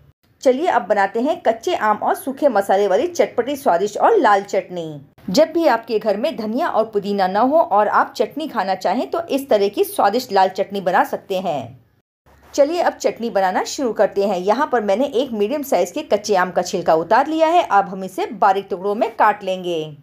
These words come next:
आपको सभी चटनियों में से कौन सी चटनी सबसे ज्यादा पसंद आई, मुझे कमेंट करके जरूर बताएं।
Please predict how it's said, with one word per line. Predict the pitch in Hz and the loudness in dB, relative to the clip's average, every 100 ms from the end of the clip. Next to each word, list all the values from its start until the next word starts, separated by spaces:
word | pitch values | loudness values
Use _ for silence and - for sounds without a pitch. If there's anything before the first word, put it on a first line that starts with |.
| _ _ - | _ _ 0
आपको | 220 269 - 392 | 0 0 -2 -2
सभी | 269 302 | 0 0
चटनियों | 311 247 - 226 | 0 -2 -2 -4
में | 214 | -4
से | 226 381 | -4 -6
कौन | 359 269 330 | 0 2 2
सी | 330 | -2
चटनी | 262 403 - 285 | -2 -2 -2 -4
सबसे | - - - 359 | -2 -2 0 2
ज्यादा | 262 294 | 2 2
पसंद | - 185 220 - | -2 -4 -4 -2
आई, | 254 403 | -2 0
मुझे | 240 190 | -2 -4
कमेंट | 214 190 196 196 | -2 -2 -2 0
करके | 190 185 415 | 0 0 -2
जरूर | - 247 202 | 0 2 2
बताएं। | 190 185 180 | 2 2 0